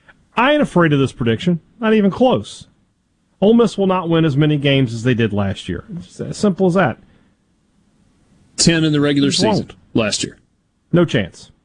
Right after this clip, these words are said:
Speaker 1: No chance of that. Last time
Speaker 2: Well,
Speaker 1: Ole Miss
Speaker 2: hold
Speaker 1: lost a
Speaker 2: on, hold on.
Speaker 1: quarterback.
Speaker 2: No chance.
Speaker 1: No chance to win ten. None.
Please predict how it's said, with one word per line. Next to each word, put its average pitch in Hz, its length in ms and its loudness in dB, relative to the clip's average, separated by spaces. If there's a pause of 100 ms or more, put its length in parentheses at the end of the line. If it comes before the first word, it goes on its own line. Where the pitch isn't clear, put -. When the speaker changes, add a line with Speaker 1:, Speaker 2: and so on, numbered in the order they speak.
Speaker 1:
No 151 280 2
chance 107 320 -2
of 87 60 -6
that. 82 140 -12 (1500)
Last 180 200 4
time 196 160 2
Speaker 2:
Well, 175 120 0
Speaker 1:
Ole 170 40 -2
Miss 170 180 0
Speaker 2:
hold - 280 -2
Speaker 1:
lost 381 80 -2
a - 20 0
Speaker 2:
on, 330 100 0
hold - 140 2
on. - 60 0
Speaker 1:
quarterback. 156 240 -2
Speaker 2:
No 220 340 2
chance. 98 680 -6 (1000)
Speaker 1:
No 185 180 2
chance 170 320 -2
to 147 60 0
win 127 200 2
ten. 92 240 -2 (200)
None. 113 300 0